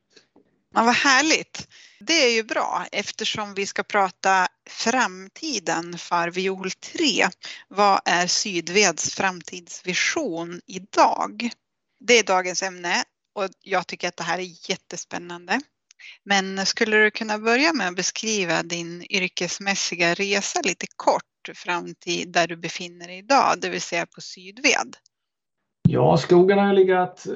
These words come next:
Speaker 2: nära hjärtat för mig under lång tid. Jag började ju som en huggare faktiskt en gång i tiden med motorsåg.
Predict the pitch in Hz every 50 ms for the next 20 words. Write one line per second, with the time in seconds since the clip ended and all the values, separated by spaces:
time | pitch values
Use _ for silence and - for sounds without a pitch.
0 | - - - 190 180 175 190 190 180 160 143 147 147 151 147 - - - - -
1 | - 147 147 170 190 185 185 - 143 135 135 - - 156 160 160 151 135 131 135
2 | 135 - - - - - _ - 214 175 147 143 143 147 147 147 143 147 143 131
3 | 131 135 135 - 156 147 135 139 139 139 139 170 180 165 135 127 123 127 139 151
4 | 165 160 - 170 165 165 165 165 165 165 165 160 147 139 - - - - - -
5 | 202 180 131 127 127 135 151 151 - 202 175 143 - 160 - - 175 170 170 170
6 | 170 165 165 165 156 - 185 160 139 131 147 156 160 143 143 - - 151 147 160
7 | 156 156 160 156 147 160 175 190 190 190 - 147 139 - 147 147 165 180 175